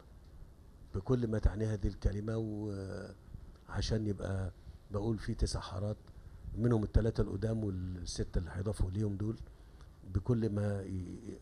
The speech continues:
ما هيحقق، آه، ل-، مش بس للمينا، لا، لأهل اسكندرية كلهم. حاجة كويسة أوي أوي في الحركة بتاعتهم، ولغاية ما نوصل لبرج العرب إذا كنت أنا فاهم. وبعدين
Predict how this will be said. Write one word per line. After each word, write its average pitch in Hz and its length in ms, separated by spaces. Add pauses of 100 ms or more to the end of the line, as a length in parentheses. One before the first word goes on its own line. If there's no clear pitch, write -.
ما 95 160
هيحقق، - 560 (640)
آه، 82 560 (840)
ل-، 92 320
مش 104 200
بس 117 260
للمينا، 95 480 (200)
لا، 90 180 (320)
لأهل 101 320
اسكندرية 92 420
كلهم. - 300 (760)
حاجة 101 240
كويسة 98 360
أوي 95 260
أوي 95 160
في - 100
الحركة - 340
بتاعتهم، 90 500 (640)
ولغاية 95 400
ما 98 60
نوصل 92 280
لبرج 92 280
العرب 90 320
إذا 82 120
كنت - 240
أنا 87 200 (400)
فاهم. 117 320 (300)
وبعدين 107 720